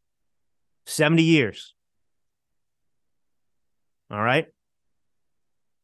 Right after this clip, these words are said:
Look, um, you know, we can talk about Pennsylvania. You know, that was a gut punch. It was. Uh, John Fetterman, look, he was a bad candidate before his singular debate with Oz.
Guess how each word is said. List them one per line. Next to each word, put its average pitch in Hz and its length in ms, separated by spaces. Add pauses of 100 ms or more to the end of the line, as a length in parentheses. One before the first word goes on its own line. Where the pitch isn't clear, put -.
(120)
Look, 156 280
um, 135 420 (380)
you 185 100
know, 175 80
we 208 80
can 196 140
talk 196 240
about 170 240
Pennsylvania. 165 640 (1300)
You 147 80
know, 160 120
that 160 120
was 180 80
a 170 80
gut 165 240
punch. - 380 (400)
It 147 80
was. 156 480 (160)
Uh, 131 200
John 160 360
Fetterman, 160 500
look, 139 140
he 160 140
was 143 200
a 123 80
bad 165 480
candidate 185 600 (2000)
before 180 440
his 180 180
singular 190 440
debate 135 360
with 117 100
Oz. 113 500